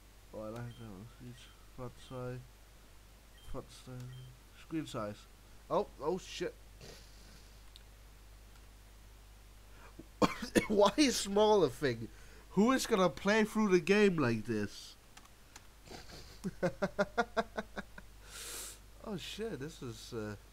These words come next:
this is something. Well. No, will you,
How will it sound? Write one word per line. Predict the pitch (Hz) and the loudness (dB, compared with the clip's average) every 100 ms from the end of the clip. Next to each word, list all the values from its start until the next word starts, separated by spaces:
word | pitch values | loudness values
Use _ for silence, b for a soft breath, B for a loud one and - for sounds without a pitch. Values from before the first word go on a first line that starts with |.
| - - - - | -20 -20 -20 -14
this | 143 160 151 | -12 -10 -12
is | 123 | -10
something. | 120 113 117 156 165 - - - - - - - - - - - - - - - - - - - - - - - - - - - - - - - - - - - - - | -8 -8 -6 -8 -8 -16 -20 -20 -20 -20 -20 -20 -20 -20 -20 -20 -20 -20 -20 -20 -20 -20 -20 -20 -20 -20 -20 -20 -20 -20 -20 -20 -20 -20 -20 -20 -20 -20 -20 -20 -20 -6
Well. | 147 185 - - - - - - - - - - - - - - - - - - - - - - - - - - - - - - - - - - - - - - | -4 -4 -8 -20 -20 -20 -20 -20 -20 -20 -20 -20 -20 -20 -20 -20 -20 -20 -20 -20 -20 -20 -20 -20 -20 -20 -20 -20 -20 -20 -20 -20 -20 -20 -20 -20 -20 -20 -18 -6
No, | 170 - | -6 -4
will | 139 | -4
you, | 139 | -4